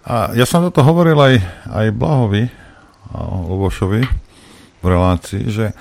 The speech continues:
máte vy vôbec nejakú predstavu, že jak toto dať dohromady? Lebo ja nezávidím nikomu, verte mi, ja viem,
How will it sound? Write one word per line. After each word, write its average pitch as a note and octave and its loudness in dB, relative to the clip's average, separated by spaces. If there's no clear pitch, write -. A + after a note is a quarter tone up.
máte F2+ 0
vy F2 -2
vôbec D#2 -4
nejakú B2+ -6
predstavu, G2+ -4
že D#2 -6
jak E2 0
toto F2+ -2
dať E2+ 0
dohromady? D#2 -2
Lebo F2+ 0
ja G#2+ 4
nezávidím A#2+ 6
nikomu, G#2 6
verte F#2+ 2
mi, F#2+ 4
ja F#2 6
viem, F2 4